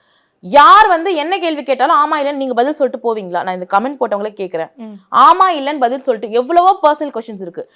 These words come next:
Speaker 1: எவ்வளவோ மோசமான கேள்வி. நான் நினைச்சா உங்களை பத்து கேள்வி கேட்க முடியும்.
Speaker 2: ம்.
Speaker 1: பதில் சொல்வீங்களா? உனக்கு எதுக்கு நான் பதில் சொல்லணும்னு ஒரு கோவம் வரும், வருமா இல்லையா?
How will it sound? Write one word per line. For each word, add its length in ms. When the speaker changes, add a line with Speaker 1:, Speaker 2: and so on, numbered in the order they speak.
Speaker 1:
எவ்வளவோ 320
மோசமான 520
கேள்வி. 320
நான் 260
நினைச்சா 300
உங்களை 220
பத்து 280
கேள்வி 220
கேட்க 220
முடியும். 320
Speaker 2:
ம். 160
Speaker 1:
பதில் 280
சொல்வீங்களா? 560
உனக்கு 440
எதுக்கு 180
நான் 100
பதில் 260
சொல்லணும்னு 180
ஒரு 200
கோவம் 200
வரும், 360
வருமா 360
இல்லையா? 340